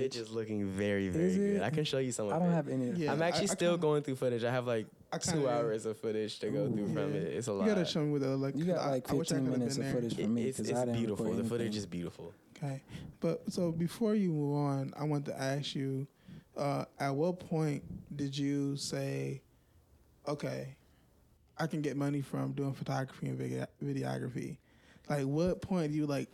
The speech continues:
Speaker 3: "Okay, I'm not about to just doing stuff for free, and
Speaker 2: Yeah.
Speaker 3: I'm about to get my check"?
Speaker 1: And,
Speaker 3: What,
Speaker 1: like,
Speaker 3: what?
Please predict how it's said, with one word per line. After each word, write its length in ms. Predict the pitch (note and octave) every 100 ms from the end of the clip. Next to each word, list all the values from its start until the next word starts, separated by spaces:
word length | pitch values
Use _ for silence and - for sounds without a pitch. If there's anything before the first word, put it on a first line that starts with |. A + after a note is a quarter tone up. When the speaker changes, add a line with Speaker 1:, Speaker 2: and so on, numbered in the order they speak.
| -
Speaker 3:
"Okay, 320 | D3 D3 C3+
I'm 180 | A#2 D#3
not 80 | D#3+
about 220 | D3+ C#3+
to 140 | D3+ C#3
just 500 | C#3 C#3 - - - - - - - - D3
doing 280 | D#3+ F3+ F3+
stuff 240 | - E3
for 100 | D3+ D3
free, 540 | F3 F#3 D#3+ C3+ D3+ - - - C#3
and 80 |
Speaker 2:
Yeah. 120 | D3 B2+
Speaker 3:
I'm 60 | E3+
about 120 | D#3+
to 60 | D3+
get 160 | D3+
my 160 | D3 C3+
check"? 380 | - D#3 C3+ - - - D3+
Speaker 1:
And, 140 | D#3
Speaker 3:
What, 160 | F3+ E3
Speaker 1:
like, 460 | D3 C#3+ B2+ - -
Speaker 3:
what? 420 | D#3+ E3+ D3+